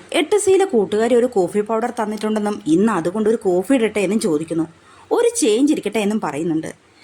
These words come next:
എന്നാൽ ആകപ്പാടെ ചൂട് പിടിച്ചിരിക്കുന്ന രവിക്ക് ഇത് കേട്ട് ദേഷ്യം വരികയും, "എനിക്കൊരു ചേഞ്ചും ആവശ്യമില്ലെന്നും" പറഞ്ഞ് ബിന്ദുവിനോട് കലിപ്പെടുന്നു. എന്നാൽ രവിക്ക് ഇപ്പോൾ എന്താണ് സംഭവിച്ചെന്ന്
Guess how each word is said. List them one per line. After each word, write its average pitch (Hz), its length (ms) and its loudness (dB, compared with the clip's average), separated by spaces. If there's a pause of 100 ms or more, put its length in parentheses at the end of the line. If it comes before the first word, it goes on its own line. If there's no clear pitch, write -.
(300)
എന്നാൽ 302 380 2
ആകപ്പാടെ 311 680 -2
ചൂട് 247 360 -2
പിടിച്ചിരിക്കുന്ന 247 460 0
രവിക്ക് 202 320 -2
ഇത് 202 100 -2
കേട്ട് 214 260 -2
ദേഷ്യം 160 360 0
വരികയും, 175 320 -2 (300)
"എനിക്കൊരു 349 420 2
ചേഞ്ചും 247 480 0
ആവശ്യമില്ലെന്നും" 220 560 -2
പറഞ്ഞ് 185 180 -4
ബിന്ദുവിനോട് 170 520 0
കലിപ്പെടുന്നു. 160 600 -6 (680)
എന്നാൽ 403 220 4
രവിക്ക് 320 380 2
ഇപ്പോൾ 381 260 2
എന്താണ് 277 400 2
സംഭവിച്ചെന്ന് 214 600 0